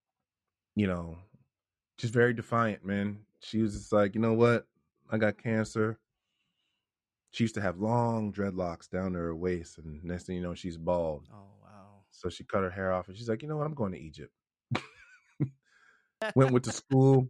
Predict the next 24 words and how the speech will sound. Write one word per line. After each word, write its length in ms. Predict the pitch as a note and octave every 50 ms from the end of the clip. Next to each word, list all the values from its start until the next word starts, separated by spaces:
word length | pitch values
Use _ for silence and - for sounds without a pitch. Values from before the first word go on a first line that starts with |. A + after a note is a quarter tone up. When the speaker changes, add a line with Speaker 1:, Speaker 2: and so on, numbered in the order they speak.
| -
Speaker 1:
She's 200 | - - C3+ B2
a 80 | A#2+ A2+
school 260 | - - C#3 C#3+ C#3+
teacher, 440 | C3 D3 D3 C#3 C3+ C#3 C3+ C3+ D3
so 140 | C#3 - G#2
she's 220 | - - C3 C3
got 200 | C3 D#3 B2 -
these 140 | C#3 C3 C3
pictures 400 | - - D#3 D3 - C#3 B2 B2
in 80 | A#2 A#2
front 160 | - B2+ B2+
of 40 | A#2
the 80 | A#2
pyramids, 580 | - - A#2 A#2 A#2 A#2 A#2 A#2+ A#2+ A#2 A2 - _
totally 260 | - C3+ C#3 C#3+ C#3+ C3
bald, 360 | G#2+ B2 B2+ C#3+ D3 C#3 C3
no 120 | D#3 D3
eyebrows, 680 | A2 A#2 C#3+ D3 C3+ B2+ B2+ C3 C3 C3 C3 B2+ B2
and 140 | A#2 A2+ A2+
then 120 | A2 G#2+ G#2
she's 260 | - - C3 B2+ A#2+
just 180 | A#2 G2+ -
like, 200 | G#2+ G2+ G2+ F2+
man. 440 | E2 F#2+ G2+ G2+ F#2+ F#2+ F#2+ F#2 F#2